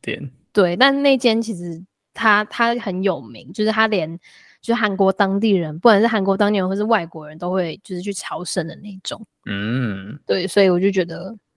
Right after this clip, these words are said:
Speaker 2: 还蛮不错的。对啊。哇，我讲食物讲了快半小时欸。
Speaker 1: <laughs>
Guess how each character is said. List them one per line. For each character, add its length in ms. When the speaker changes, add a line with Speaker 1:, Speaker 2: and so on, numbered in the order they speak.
Speaker 2:
还 160
蛮 240
不 80
错 340
的。 160
对 140
啊。 180
哇， 120
我 100
讲 220
食 180
物 100
讲 160
了 80
快 140
半 180
小 180
时 280
欸。 180
Speaker 1:
<laughs> 80